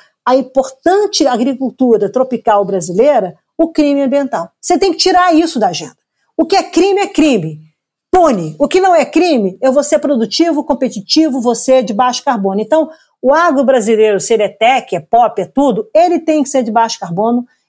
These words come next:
e ele tem que ser sustentável. Tem que ter uma mudança. E essa mudança de mentalidade não é de quem tá na Amazônia,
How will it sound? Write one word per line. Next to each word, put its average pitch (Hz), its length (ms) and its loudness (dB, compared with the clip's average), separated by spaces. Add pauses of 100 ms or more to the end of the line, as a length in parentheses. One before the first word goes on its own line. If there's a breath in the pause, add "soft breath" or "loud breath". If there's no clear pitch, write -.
e 262 120 2
ele 277 200 2
tem 254 320 -2
que 247 100 -10
ser 226 180 -2
sustentável. - 640 -10 (120)
Tem 294 120 2
que 277 80 -6
ter 311 80 0
uma 302 160 0
mudança. 240 600 0
E 233 60 2
essa 285 280 0
mudança 254 540 0
de 233 100 -2
mentalidade 202 720 -2
não 247 180 2
é 269 120 0
de - 120 -6
quem 277 160 -4
tá 269 200 -2
na 262 100 -2
Amazônia, 196 640 -2